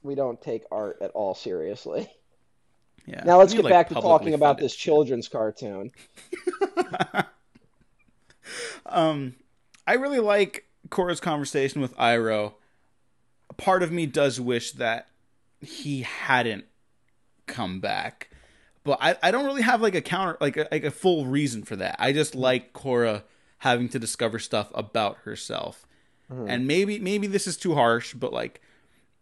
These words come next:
Speaker 2: I feel like Iroh is just kind of there to,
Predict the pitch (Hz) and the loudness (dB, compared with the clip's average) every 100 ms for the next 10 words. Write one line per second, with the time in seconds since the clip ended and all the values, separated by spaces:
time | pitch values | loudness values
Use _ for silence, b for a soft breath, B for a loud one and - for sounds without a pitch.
0 | _ _ 143 135 - 139 135 127 120 110 | _ _ 0 0 0 2 2 2 0 -2
1 | 110 - 123 123 120 117 120 127 127 110 | -4 0 2 4 4 2 0 0 0 0
2 | 127 113 - 117 110 107 98 101 98 92 | 0 0 -4 -6 -6 -6 -4 -4 -2 -4
3 | - - 95 | -8 -8 -8